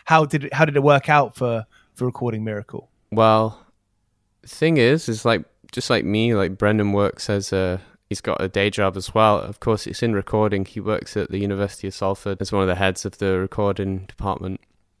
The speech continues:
Speaker 2: But it's kind of his day job, and he needs time off to do projects like this.
Speaker 1: Mm.
Speaker 2: So <laughs> we're constantly working around each other's scheduling. This record started with basic tracking,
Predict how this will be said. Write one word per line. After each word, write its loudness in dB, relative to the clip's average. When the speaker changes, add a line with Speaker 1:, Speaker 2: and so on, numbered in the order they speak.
Speaker 2:
But 0
it's 0
kind 0
of 0
his 0
day 2
job, 2
and -2
he 0
needs -2
time 0
off -2
to -16
do -8
projects -4
like -2
this. -4
Speaker 1:
Mm. -10
Speaker 2:
So 4
<laughs> -12
we're 4
constantly 0
working 2
around 0
each -8
other's -4
scheduling. -4
This -2
record 0
started -2
with -4
basic 0
tracking, 0